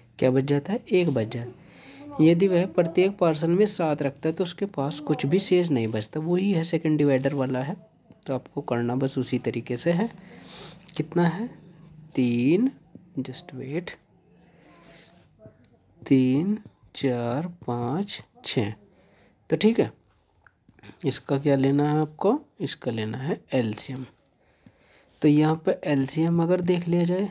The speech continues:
एलसीएम कितना रहेगा इसका, इसका एलसीएम साठ रहेगा। साठ तो क्या बन गई संख्या, साठ के प्लस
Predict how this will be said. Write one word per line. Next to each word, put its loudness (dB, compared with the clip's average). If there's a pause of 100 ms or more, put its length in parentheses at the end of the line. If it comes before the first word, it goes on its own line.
एलसीएम -2
कितना 0
रहेगा 0
इसका, -6 (1500)
इसका -4
एलसीएम 0 (120)
साठ -2
रहेगा। -2 (600)
साठ -6
तो -6
क्या -2
बन 2
गई 0
संख्या, -2
साठ -4 (120)
के -2
प्लस -6